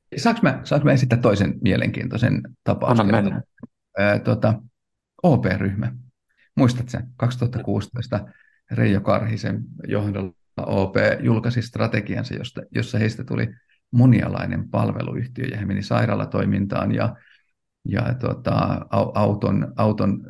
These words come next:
Speaker 1: niin kun, tota, yhteiskäyttötoimintaan ja ties mihin.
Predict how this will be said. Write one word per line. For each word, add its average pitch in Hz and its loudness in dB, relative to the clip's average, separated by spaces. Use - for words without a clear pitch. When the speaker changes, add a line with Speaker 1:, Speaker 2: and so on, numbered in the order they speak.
Speaker 1:
niin - -4
kun, 104 -4
tota, 107 -2
yhteiskäyttötoimintaan - -2
ja - -4
ties 113 -4
mihin. 117 -2